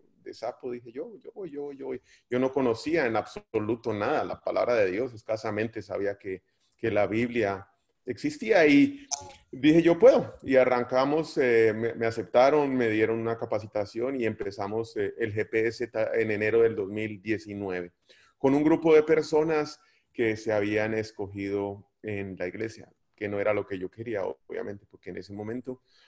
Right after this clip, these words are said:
a pesar de que yo quería construir y había decidido construir en la roca, todavía tenía muchas,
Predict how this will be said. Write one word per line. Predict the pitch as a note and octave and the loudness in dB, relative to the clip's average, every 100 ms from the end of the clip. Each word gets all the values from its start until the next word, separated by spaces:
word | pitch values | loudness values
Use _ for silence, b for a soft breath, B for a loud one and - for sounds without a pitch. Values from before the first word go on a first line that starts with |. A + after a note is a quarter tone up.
| b | b
a | G#2+ - | -6 -2
pesar | G#2+ G2+ A2 G#2 | -4 0 0 0
de | A2+ | 0
que | A#2 G#2 | -6 -4
yo | G2+ | -6
quería | G2 G#2+ G#2+ G#2 | -4 -4 -4 -4
construir | A2 - G2+ G#2 | -8 -6 -4 0
y | |
había | G2+ G2 | 0 2
decidido | G2+ G2+ G#2 G2 | 0 -2 -6 -6
construir | A2+ - G#2 | -8 -8 -4
en | A#2 | 0
la | |
roca, | B2 A#2+ - A2+ | 0 0 -2 -4
todavía | A2 F#2+ F#2 F#2 | -2 -2 -4 -8
tenía | - G2+ G2+ G2+ | -8 -6 -4 -4
muchas, | G2+ G#2 G2 G2+ G2 - | -6 -8 -8 -8 -8 -12